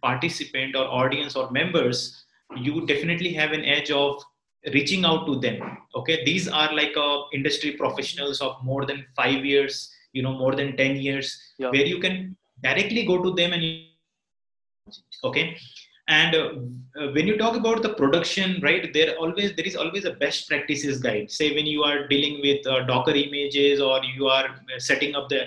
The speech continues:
Speaker 1: orchestration tools like Kubernetes, there are best practices guide which you need to follow. And, uh,
Speaker 2: Mm-hmm.
Speaker 1: these members are going to help you out.
Speaker 2: Mm-hmm.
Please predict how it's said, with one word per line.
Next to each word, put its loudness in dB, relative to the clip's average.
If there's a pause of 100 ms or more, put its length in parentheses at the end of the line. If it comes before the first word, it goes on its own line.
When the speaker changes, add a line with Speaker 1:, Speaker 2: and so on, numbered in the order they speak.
(140)
Speaker 1:
orchestration -4
tools -4
like 0
Kubernetes, -2 (380)
there 2
are 4
best 0
practices 0
guide 0 (260)
which 2
you 0
need -4
to -4
follow. -2
And, 0
uh, 0
Speaker 2:
Mm-hmm. -12
Speaker 1:
these 0
members 0
are -2
going 2
to -6
help 0
you -2
out. -10 (640)
Speaker 2:
Mm-hmm. -12